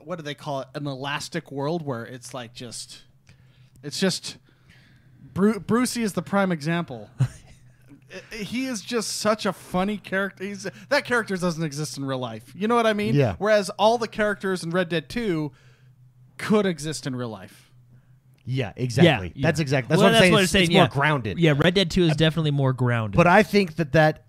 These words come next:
Speaker 3: does it a slight disservice. I think the magic potion for Rockstar is that Grand Theft Auto vibe, that feel of not being afraid to be silly.
Speaker 1: Yeah, that's so subjective, though. Like, I, th-, I feel like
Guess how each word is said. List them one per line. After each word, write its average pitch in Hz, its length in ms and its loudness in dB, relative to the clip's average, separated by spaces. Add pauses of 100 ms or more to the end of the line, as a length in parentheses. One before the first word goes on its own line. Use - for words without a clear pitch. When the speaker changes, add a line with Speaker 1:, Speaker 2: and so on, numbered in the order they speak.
Speaker 3:
does 143 220 2
it 143 60 0
a 131 80 0
slight 139 500 -4
disservice. 120 460 -6
I 123 80 -4
think 147 300 -2
the 135 160 2
magic 123 600 -2
potion 147 500 -4
for 139 360 -2 (300)
Rockstar 135 720 0 (300)
is 131 200 0
that 123 180 0
Grand 127 340 -2
Theft 127 320 -2
Auto 110 260 0
vibe, 87 760 -10 (120)
that 110 160 -6
feel 113 460 -2
of 90 280 -8 (220)
not 127 220 -2
being 135 160 -2
afraid 120 380 -4
to 101 60 -8
be 92 140 -6
silly. 85 600 -8
Speaker 1:
Yeah, 214 180 -6
that's 226 220 -4
so 262 160 0
subjective, 151 720 -6
though. 98 240 -16
Like, 143 200 -8
I, 175 140 -2
th-, 175 160 -6
I 180 60 -2
feel 262 180 -4
like 170 340 -6